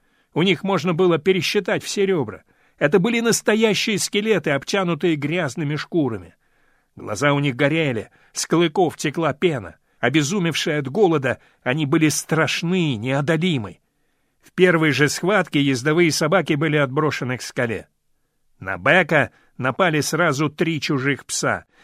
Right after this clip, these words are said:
и в один миг изгрызли ему плечи и морду. Шум стоял ужасающий. Билли, как всегда, жалобно скулил. Дэйв и Солокс, покрытые ранами,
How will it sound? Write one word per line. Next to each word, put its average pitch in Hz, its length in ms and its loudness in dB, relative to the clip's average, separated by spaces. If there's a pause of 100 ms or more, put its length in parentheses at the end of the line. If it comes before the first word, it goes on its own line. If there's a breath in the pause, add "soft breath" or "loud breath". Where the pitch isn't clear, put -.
(100)
и 165 120 4
в 190 60 2
один 196 280 2
миг 190 320 0
изгрызли 156 760 0
ему 117 260 -4
плечи 156 460 -2
и 110 220 -4
морду. 113 540 -4 (460)
Шум 175 480 4
стоял 123 540 0
ужасающий. 113 880 -6 (580)
Билли, 202 560 2
как 117 180 -6
всегда, 139 360 -2
жалобно 139 380 -2
скулил. 151 520 0 (280)
Дэйв 185 400 2
и 123 80 -4
Солокс, 196 580 -2
покрытые 143 540 -4
ранами, 139 500 0